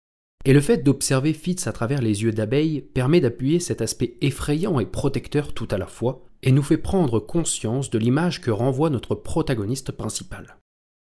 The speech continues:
En somme, un ingénieux choix d'écriture qui permet de renouveler tout ce que nous connaissions jusqu'alors.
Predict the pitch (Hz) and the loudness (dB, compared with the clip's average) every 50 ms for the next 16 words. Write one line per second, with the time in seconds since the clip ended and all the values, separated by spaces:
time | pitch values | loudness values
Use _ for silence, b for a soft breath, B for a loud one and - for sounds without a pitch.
0 | _ _ _ _ - - 110 104 - - - 139 156 151 117 - - - - - | _ _ _ _ -6 -4 -2 0 0 0 0 0 0 0 -2 -4 -8 -20 -20 -10
1 | - 117 117 113 117 143 175 175 135 117 120 117 110 110 101 - - - - 107 | -6 -2 0 2 4 4 4 4 4 2 0 0 0 0 -2 -2 -4 -2 -2 0
2 | 98 120 120 - - 98 - - - 113 120 143 156 - - - - - - _ | 0 0 -4 -4 -8 -10 -10 -8 -8 -4 -4 -2 -2 -4 -6 -8 -12 -16 -20 _
3 | _ - - 127 - 147 139 143 185 196 139 120 110 98 113 135 139 123 107 98 | _ -8 -8 -4 0 0 2 4 4 4 2 2 0 2 2 2 2 2 0 -2
4 | 110 131 160 175 - - - - 185 - 127 - - 113 107 98 95 - 156 143 | -2 -2 -2 -4 -6 -2 0 0 0 0 0 0 0 0 0 0 -2 -2 -2 -2
5 | 113 - - - 127 147 156 113 107 - - 107 92 92 123 139 - - | 0 -2 -4 -2 -2 -2 -2 -4 -6 -6 -6 -6 -6 -6 -8 -12 -16 -20